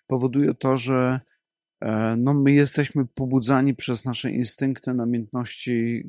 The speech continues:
które na przykład mamy skłonność do pielęgnowania w nas chciwości, czyli myślenia przede wszystkim o sobie, a narzucanie sobie pewnego reżimu, że,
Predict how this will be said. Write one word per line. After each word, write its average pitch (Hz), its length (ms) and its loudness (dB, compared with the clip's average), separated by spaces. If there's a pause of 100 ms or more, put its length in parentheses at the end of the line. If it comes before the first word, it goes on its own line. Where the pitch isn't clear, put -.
(120)
które 117 520 0 (840)
na 113 120 -6
przykład 143 320 2 (1300)
mamy 131 240 2
skłonność 143 380 2
do 123 80 -4
pielęgnowania 123 720 -2
w 117 60 -8
nas 110 180 -6
chciwości, - 760 -6 (300)
czyli 123 220 0
myślenia 120 440 -2
przede 120 280 -4
wszystkim 120 260 -6
o 113 60 -4
sobie, 117 420 -4 (580)
a 120 400 -2
narzucanie 127 760 -2 (100)
sobie 120 520 -4
pewnego 123 500 -4
reżimu, 120 640 -6
że, 104 440 -8